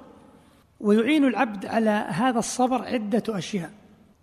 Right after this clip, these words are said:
الصبر على أذى الناس. يقول: "الأول أن يشهد أن الله سبحانه خالق أفعال العباد"،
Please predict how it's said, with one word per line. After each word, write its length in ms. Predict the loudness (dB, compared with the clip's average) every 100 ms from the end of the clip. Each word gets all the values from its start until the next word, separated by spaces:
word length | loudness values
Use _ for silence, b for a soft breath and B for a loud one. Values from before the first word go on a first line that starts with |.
| -20
الصبر 360 | -8 -4 -2
على 220 | 0 -2 -2
أذى 120 | -2
الناس. 380 | -2 -4 -8 -6
يقول: 240 | -2 -2
"الأول 460 | 2 2 4 2 2
أن 200 | 2 4
يشهد 420 | 4 2 0 0 -2 -4 2
أن 200 | 6 8
الله 360 | 6 4 2 2
سبحانه 760 | 0 -4 -2 -2 0 0 -2 -4 -12 -20 B B B B B B
خالق 680 | -2 4 6 6 4 0 2
أفعال 400 | 4 4 4 2
العباد"، 380 | 0 -2 -6